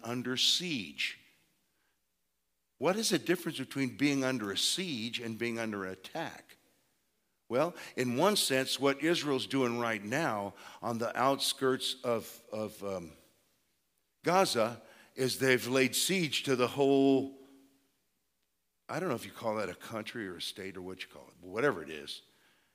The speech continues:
They've cut off water, cut off electricity, cut off supplies to some great extent. And so the armies are there amassed at the border. And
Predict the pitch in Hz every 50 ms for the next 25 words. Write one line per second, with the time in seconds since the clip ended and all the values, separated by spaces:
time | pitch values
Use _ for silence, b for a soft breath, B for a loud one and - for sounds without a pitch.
0 | b b b _ _ - 131 147 165 165 160 - - - - - - - 165 156
1 | 147 143 139 139 - - 123 123 123 127 127 127 120 - - - - 139 131 127
2 | 123 123 120 - - 113 110 117 117 - - 123 113 - - 110 110 113 107 -
3 | - - 110 110 107 104 - - 101 - - 95 90 90 87 92 90 - - 95
4 | - - 95 92 90 87 101 101 95 85 - - - 76 78 78 _ b b b
5 | b b b b b b b b - 95 104 - - - 147 147 147 135 135 135
6 | - - 151 170 185 190 190 190 180 156 151 143 123 127 123 120 120 120 104 113
7 | 113 113 113 120 139 147 147 139 - - 135 131 135 131 110 117 120 120 123 117
8 | 107 90 78 - - _ _ _ _ _ _ _ _ _ _ _ _ _ _ _
9 | _ _ _ - 113 110 110 110 110 107 95 82